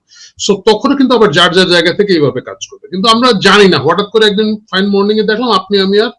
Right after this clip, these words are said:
সাবির ভাই বসে একটা সরকার আমাদেরকে দিছে, আমি আপনাদেরকে চিনি না, আপনারা আমাকে চিনেন না। দুই তিন দিন চেষ্টা করে দেখবো, কিছু হচ্ছে না, তারপর চিন্তা করবো আমি আমার মতো পয়সা বানাই।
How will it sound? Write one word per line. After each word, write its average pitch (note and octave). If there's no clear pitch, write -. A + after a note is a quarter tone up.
সাবির F#3
ভাই F#3+
বসে F#3+
একটা -
সরকার C3
আমাদেরকে D3
দিছে, C#3+
আমি E3+
আপনাদেরকে F#3+
চিনি G#3+
না, A#3+
আপনারা E3
আমাকে C#3
চিনেন A#2
না। -
দুই G#3+
তিন A#3+
দিন B3+
চেষ্টা -
করে A#3
দেখবো, A#3
কিছু A3+
হচ্ছে G#3+
না, C4
তারপর G#3
চিন্তা G3+
করবো F#3+
আমি F3
আমার F#3
মতো D#3
পয়সা -
বানাই। -